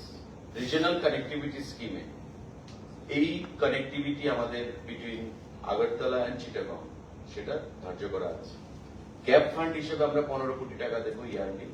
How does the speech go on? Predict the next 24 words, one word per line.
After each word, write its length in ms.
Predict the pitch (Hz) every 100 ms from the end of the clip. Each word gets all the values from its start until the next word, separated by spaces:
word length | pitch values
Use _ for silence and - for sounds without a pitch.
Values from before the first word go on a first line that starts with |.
| - -
স্পাইস 340 | - 120 113 -
হেলথে। 280 | - - - - - - - - - - - - - - - - -
Already 420 | 156 147 151 170 - - - -
আমরা 280 | - 131 127
তিন 200 | 143 147
কোটি 180 | 143 - 131
পঁচাত্তর 460 | 127 127 127 131
লক্ষ 120 | 127
টাকা 260 | 131 139 139
অ্যাডভান্স 380 | - - 127 127
পেমেন্ট 320 | 131 131 143 139
করে 100 | 107
রেখেছি, 460 | 92 - - - - - - - - -
কিন্তু 180 | 127
যেহেতু 300 | 135 147 165
ইমিগ্রেশন 480 | 165 160 147 151 180
হয়নি, 380 | 151 160 143 - - - - - -
তার 220 | 117 117
জন্য 220 | 139 135 135
আমরা 380 | 127 143 160 - - - -
সেটা 200 | 143 127 110
ঘোষণা 260 | - 110
করতে 280 | 110 110 110
পারি। 220 | 107 -